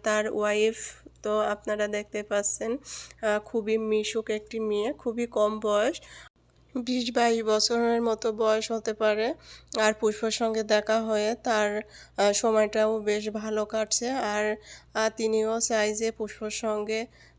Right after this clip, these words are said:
আহ, চারিদিকে ঘুরে বেড়াতে, কারণ সে কিন্তু সব সময় বন্দি ঘরে থাকে। তার হাজব্যান্ড যখন সময় পায়, তাকে সঙ্গে নিয়ে বেড়াতে বের হয়। তাছাড়া একা একাও, আহ, সে বাইরে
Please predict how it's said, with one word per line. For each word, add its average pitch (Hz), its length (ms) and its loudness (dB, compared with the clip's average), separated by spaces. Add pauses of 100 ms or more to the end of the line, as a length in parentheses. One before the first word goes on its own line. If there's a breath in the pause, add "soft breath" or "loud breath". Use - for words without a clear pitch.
আহ, 214 200 -2
চারিদিকে 214 640 0
ঘুরে 214 360 -2
বেড়াতে, 208 540 -2 (400 soft breath)
কারণ 214 540 2 (360 loud breath)
সে 226 380 0
কিন্তু 220 320 -2
সব 220 260 -4
সময় 220 500 0
বন্দি 208 360 0
ঘরে 202 300 -2
থাকে। 214 460 -4 (340 loud breath)
তার 214 180 6
হাজব্যান্ড 220 520 -2
যখন 220 360 -4
সময় 214 480 -4
পায়, 208 320 -2 (300 loud breath)
তাকে 214 300 0
সঙ্গে 214 440 -2
নিয়ে 214 340 0
বেড়াতে 202 460 -2
বের 196 280 -2
হয়। 262 220 -4
তাছাড়া 220 460 0
একা 202 320 2
একাও, 214 380 0
আহ, 208 680 -4
সে 214 220 0
বাইরে 202 440 0